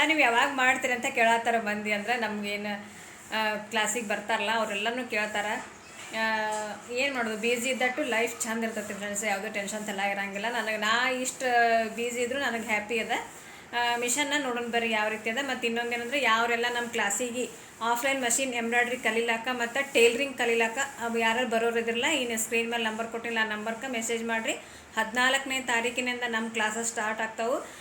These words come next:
ಮಟೀರಿಯಲ್ಸ್ ಅದೆಲ್ಲ ನಮ್ಮ ಕಡೆನೇ ಸಿಗ್ತಾವೆ. ಬೇಕಿದ್ರೆ ನೀವು ಅಮೌಂಟ್ ಕೊಟ್ಟು ತೊಗೋಬೋದು. ಮಟೀರಿಯಲ್ಸ್ ಟೇ-, ಮ-, ಮಷೀನ್ ಎಂಬ್ರಾಯ್ಡ್ರಿ ಆಯಿತು ಮತ್ತು ಟೈಲರಿಂಗ್ ಮಟೀರಿಯಲ್ಸ್ ಆಯಿತು ನಮ್ಮ ಹತ್ರ ಸಿಗ್ತಾವೆ,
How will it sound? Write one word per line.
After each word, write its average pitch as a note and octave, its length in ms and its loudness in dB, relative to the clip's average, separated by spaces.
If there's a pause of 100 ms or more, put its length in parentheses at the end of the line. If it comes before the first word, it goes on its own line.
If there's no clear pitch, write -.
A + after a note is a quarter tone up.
(160)
ಮಟೀರಿಯಲ್ಸ್ C4+ 420 0
ಅದೆಲ್ಲ A#3+ 280 2
ನಮ್ಮ A#3 180 -2
ಕಡೆನೇ A#3+ 240 -2
ಸಿಗ್ತಾವೆ. A#3+ 420 -2
ಬೇಕಿದ್ರೆ A#3 380 2
ನೀವು A#3 140 -2
ಅಮೌಂಟ್ G#3+ 340 -4
ಕೊಟ್ಟು A3+ 200 -4
ತೊಗೋಬೋದು. G#3+ 520 -4
ಮಟೀರಿಯಲ್ಸ್ G#3 520 -4
ಟೇ-, G#3+ 260 -2
ಮ-, G3+ 240 -4
ಮಷೀನ್ A#3 260 -2
ಎಂಬ್ರಾಯ್ಡ್ರಿ A3 420 0
ಆಯಿತು A3+ 240 -2
ಮತ್ತು A#3+ 220 -4
ಟೈಲರಿಂಗ್ A3 360 -2
ಮಟೀರಿಯಲ್ಸ್ G#3+ 360 -4
ಆಯಿತು A3 220 -4
ನಮ್ಮ A#3 220 -2
ಹತ್ರ A3 160 -4
ಸಿಗ್ತಾವೆ, A3+ 500 -2